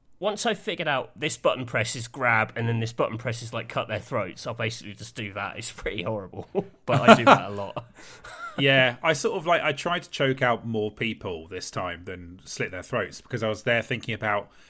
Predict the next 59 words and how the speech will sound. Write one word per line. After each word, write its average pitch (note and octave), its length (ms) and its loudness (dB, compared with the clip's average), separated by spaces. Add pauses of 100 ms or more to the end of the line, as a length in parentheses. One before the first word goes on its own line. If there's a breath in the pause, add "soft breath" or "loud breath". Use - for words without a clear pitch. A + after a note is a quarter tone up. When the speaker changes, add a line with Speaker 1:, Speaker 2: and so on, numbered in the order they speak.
(160 loud breath)
Speaker 2:
how C#3 280 4
long B2 440 2
is B2+ 280 -2
the B2 80 -2
Sorrow A#2+ 440 2
boss A#2 240 -4
fight A#2+ 240 0
gonna C3 160 -2
take C3+ 320 2
if B2 160 -6
I A2+ 140 2 (200)
kill A#2 300 0
fucking A2 540 -2
nine A2+ 180 2
hundred A2 340 -2
people A2+ 340 0
in A2 120 0
this, A2+ 220 -4
like, A2+ 160 0
first A#2 320 -4
half B2 200 0
of C3 40 -12
the B2 80 -4
game? C3+ 280 0
Speaker 1:
Right, A#2+ 180 2
Speaker 2:
So A2+ 180 4
Speaker 1:
right. G2+ 300 -2 (100)
Speaker 2:
there's C#3 160 6
a C3+ 60 0
bit D3+ 120 4
of A#2 80 2
a A#2+ 60 0
time-saving A#2 760 0
<laughs> - 20 6
aspect - 580 0
to C3 80 2
my G#2+ 160 2
decision A2 340 2
Speaker 1:
Yeah. F#3+ 160 4
Speaker 2:
making A#2 220 -4
there. C3+ 140 0
Um, C#3 80 -8 (260 loud breath)
Speaker 1:
But A#2+ 120 6
I A2 40 4
Speaker 2:
it's - 100 2
not - 100 6
the C#3+ 40 4
Speaker 1:
still C3+ 100 4
Speaker 2:
morality, C3+ 460 6
I F2+ 80 -4
just A2+ 160 -4
want A2+ 120 -2
the - 60 -8
time G#2+ 280 -2
back, D#2+ 280 -10
you F#2+ 80 -6
know? F2+ 140 -10 (320)
Speaker 1:
Yeah, A3 440 2
I, G3+ 200 -2